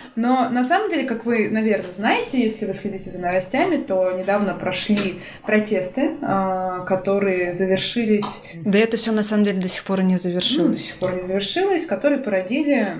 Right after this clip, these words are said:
Speaker 1: некое московское дело. Ну, грубо говоря, это аресты, м, участников протеста.
Speaker 2: Которые митинговали против,
Speaker 1: Которые
Speaker 2: э,
Speaker 1: митинговали.
Speaker 2: того, что независимых кандидатов не допустили до выборов в Мосгордуму.
Speaker 1: Да.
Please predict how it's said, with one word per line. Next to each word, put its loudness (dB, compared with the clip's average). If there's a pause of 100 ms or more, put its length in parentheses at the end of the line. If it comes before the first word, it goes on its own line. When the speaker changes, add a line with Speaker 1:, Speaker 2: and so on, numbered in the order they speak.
(120)
Speaker 1:
некое 0
московское -4
дело. -6 (240)
Ну, 2
грубо 2
говоря, 2
это -2
аресты, -2
м, 0
участников 0 (160)
протеста. 0 (240)
Speaker 2:
Которые 2
митинговали 2
против, -2
Speaker 1:
Которые 0
Speaker 2:
э, 2
Speaker 1:
митинговали. -4
Speaker 2:
того, 2
что -2
независимых 0
кандидатов 0
не 2
допустили 0
до 2
выборов -2
в -4
Мосгордуму. 0
Speaker 1:
Да. 2